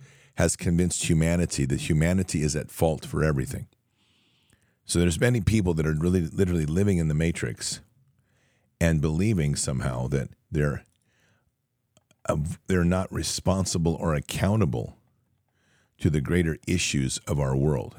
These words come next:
Now, I'm gonna read you something. It's a little bit long, but I think that this piece, as long as I can find it, is significant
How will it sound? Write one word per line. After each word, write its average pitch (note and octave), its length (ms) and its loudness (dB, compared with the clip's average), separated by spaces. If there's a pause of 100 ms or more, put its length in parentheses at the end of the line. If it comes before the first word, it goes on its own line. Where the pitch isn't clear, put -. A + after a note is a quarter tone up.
Now, - 80 -2
I'm F#2 100 0
gonna F#2 180 -2
read E2+ 340 0
you D2+ 120 -2
something. D2 380 -4
It's D2 140 -4
a F2+ 40 0
little F#2 120 2
bit F#2 160 0
long, D2+ 380 0
but C#2 100 0
I C#2+ 100 0
think F#2 280 0
that C#2+ 180 -2 (1000)
this E2+ 280 0
piece, - 560 0 (100)
as - 80 -12
long C#2+ 140 -2
as C2 80 -4
I C2 60 -4
can B1 100 -6
find - 240 -4
it, - 120 -6 (540)
is D2+ 400 0
significant D#2+ 800 -2